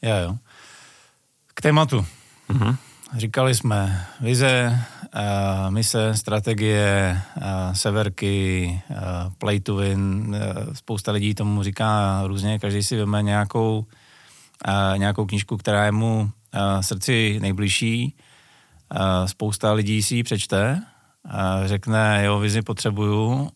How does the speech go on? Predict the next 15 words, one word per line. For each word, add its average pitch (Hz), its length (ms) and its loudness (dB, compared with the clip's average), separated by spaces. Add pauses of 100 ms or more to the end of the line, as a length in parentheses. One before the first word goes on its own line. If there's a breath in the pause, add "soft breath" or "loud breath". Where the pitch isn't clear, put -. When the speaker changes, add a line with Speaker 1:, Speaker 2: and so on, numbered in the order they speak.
(100)
Speaker 1:
a 107 720 2
teďka 107 300 -2
na 110 100 2
ní 110 100 2
nemám 113 320 2
čas, 113 420 0
nebo 98 160 -2
na 92 100 0
strategii 104 440 -2
nemám 110 280 0
čas, 107 180 -2
protože 107 340 -4
musím 107 280 0
hasit 104 340 -2
průsery. 104 640 -2